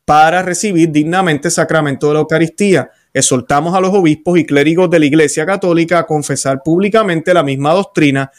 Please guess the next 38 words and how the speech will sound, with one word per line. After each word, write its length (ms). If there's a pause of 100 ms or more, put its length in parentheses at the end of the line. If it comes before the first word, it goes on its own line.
(160)
sobre 460
la 120
recepción 540
digna 280
de 60
la 60
Eucaristía 760 (240)
y 100
a 80
hacer 260
cumplir 580 (220)
los 280
cánones 540
pertinentes 800 (100)
para 200
evitar 360
graves 540 (180)
y 140
públicos 640 (200)
escándalos. 960
Y 300
entre 220
los 140
firmantes, 500
pues, 140
tenemos 320
al 80
doctor 340
César 380
Félix 280
Sánchez, 360
pero 140
también 240
se 100
encuentra 440
el 40
obispo 340
Schneider, 560